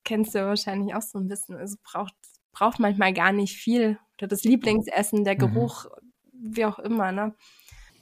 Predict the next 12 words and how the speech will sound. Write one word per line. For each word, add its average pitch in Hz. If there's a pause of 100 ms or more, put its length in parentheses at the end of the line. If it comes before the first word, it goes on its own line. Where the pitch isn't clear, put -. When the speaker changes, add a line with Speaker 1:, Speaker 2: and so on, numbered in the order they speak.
(420)
Speaker 1:
Und 202
gleichzeitig, 220
ähm, 196 (2250)
also 190
überrascht 196
ist -
gar 190
nicht 190
das -
richtige 196
Wort. 220
Ich, -